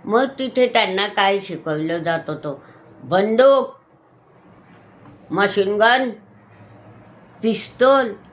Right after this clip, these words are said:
अशा प्रकारचं त्या महिलांना तिथे शिक्षण दिलं जात होतं, म्हणजे लढाईचं. तर मग नंतर, अ, त्या स्त्रिया त्या,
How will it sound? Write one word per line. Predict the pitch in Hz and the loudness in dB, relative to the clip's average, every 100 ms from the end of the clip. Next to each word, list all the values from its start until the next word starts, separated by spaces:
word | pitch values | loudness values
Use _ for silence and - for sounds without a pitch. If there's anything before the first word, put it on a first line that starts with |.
| - - - - | -20 -20 -20 -10
अशा | 185 185 165 | -8 -4 -4
प्रकारचं | 175 165 156 170 170 160 170 160 - - - | -2 -4 -2 -2 -2 -6 -10 -10 -18 -20 -4
त्या | 190 | 0
महिलांना | 175 185 160 165 165 180 | 2 0 -2 -2 -2 -2
तिथे | 185 190 185 202 | -4 -6 -2 -2
शिक्षण | 196 185 165 - 202 202 180 - - - - | -2 -6 -8 -4 -2 -2 -8 -16 -20 -20 -8
दिलं | 190 220 247 | -4 0 2
जात | 254 262 254 247 | 4 2 0 -2
होतं, | 202 190 | -4 -2
म्हणजे | 196 190 185 190 | -2 -2 0 2
लढाईचं. | 196 190 214 226 208 175 147 - - - - - | 2 2 2 0 -2 -6 -6 -12 -20 -20 -8 0
तर | 269 294 302 320 - - - | 2 2 0 -8 -20 -20 -14
मग | - 240 262 254 | 0 2 2 0
नंतर, | 254 254 262 269 254 277 - - - - | -2 -2 0 2 2 -4 -16 -20 -20 -6
अ, | 208 202 196 190 - _ - - - | 0 2 2 0 -10 _ -20 -20 -2
त्या | 208 208 247 277 285 294 _ _ _ - - | 0 2 2 0 -4 -10 _ _ _ -20 -18
स्त्रिया | - 170 185 190 | -6 0 2 2
त्या, | 214 208 196 185 170 | 2 -2 -2 -2 -4